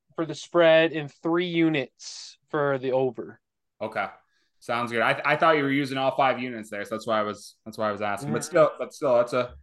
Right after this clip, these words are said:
Speaker 2: pretty significant play. So, all right, we're all kinda in the, in the same mindset, so we'll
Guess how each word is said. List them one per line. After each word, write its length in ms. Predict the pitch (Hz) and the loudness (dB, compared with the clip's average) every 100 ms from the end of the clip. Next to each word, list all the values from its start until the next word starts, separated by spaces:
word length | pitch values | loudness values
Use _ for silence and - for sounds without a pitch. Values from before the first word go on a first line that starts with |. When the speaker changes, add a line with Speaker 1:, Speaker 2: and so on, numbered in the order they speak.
| _ _ _ | _ _ _
Speaker 2:
pretty 180 | - 139 | -4 -4
significant 540 | 139 135 127 120 117 110 | -4 -6 -8 -6 -8 -2
play. 320 | 127 120 107 | 2 2 0
So, 500 | - 110 107 107 _ _ - | -4 -4 -4 -6 _ _ -2
all 80 | 135 | 4
right, 220 | 175 165 | 4 4
we're 100 | 147 | 4
all 160 | 156 160 | 4 4
kinda 300 | 156 190 202 | 0 2 2
in 140 | 196 | 0
the, 180 | 170 147 - | -4 -8 -8
in 100 | 202 | -6
the 60 | 165 | -4
same 280 | 170 151 139 | -2 0 0
mindset, 560 | 123 123 123 139 139 | -2 -2 -6 -6 -6
so 100 | 123 | -8
we'll 300 | 123 127 120 | -6 -6 -8